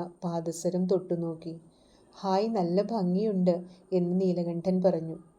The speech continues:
ഓരോ മുറിയിലും കൂടി കയറി ഇറങ്ങുമ്പോൾ "എത്ര വലിയ വീടാ," എന്ന് നീലകണ്ഠൻ അത്ഭുതപ്പെട്ടു. എൻ്റെ മുറിയിലെത്തിയപ്പോൾ പുസ്തകത്താളുകൾ മറിച്ചു നോക്കി. "ഇപ്പോൾ ഏത് പാഠമാണ് എടുക്കുന്നത്? അതൊന്ന് വായിച്ചേ കേൾക്കട്ടെ,"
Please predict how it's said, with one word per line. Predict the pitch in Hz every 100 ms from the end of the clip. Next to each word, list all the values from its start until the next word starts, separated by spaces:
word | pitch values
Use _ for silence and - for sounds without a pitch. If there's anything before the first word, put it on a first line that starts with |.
| _ _ _ -
ഓരോ | 220 226 233 254
മുറിയിലും | 294 240 220 214 214
കൂടി | 214 214 220
കയറി | 226 214 185 214
ഇറങ്ങുമ്പോൾ | 196 180 175 175 180 180 180 _ _ -
"എത്ര | 170 170 - -
വലിയ | 233 233 220 233
വീടാ," | 220 185 185 202
എന്ന് | 202 180 180 180
നീലകണ്ഠൻ | 190 180 170 165 170 175 190
അത്ഭുതപ്പെട്ടു. | 190 175 175 175 175 170 165 170 - _ - - -
എൻ്റെ | 175 175 185
മുറിയിലെത്തിയപ്പോൾ | 185 170 175 185 180 180 175 175 175 175
പുസ്തകത്താളുകൾ | - 180 - 175 175 175 175 165 165 180
മറിച്ചു | 180 170 160 180
നോക്കി. | 170 160 - 170 - _ _ _ _
"ഇപ്പോൾ | 208 208 247 247 220
ഏത് | 202 202 254
പാഠമാണ് | 269 208 185 196 208 233
എടുക്കുന്നത്? | 220 185 185 185 180 180 180 - - -
അതൊന്ന് | 170 170 185
വായിച്ചേ | 208 185 175 175 208
കേൾക്കട്ടെ," | 208 208 170 170 175 190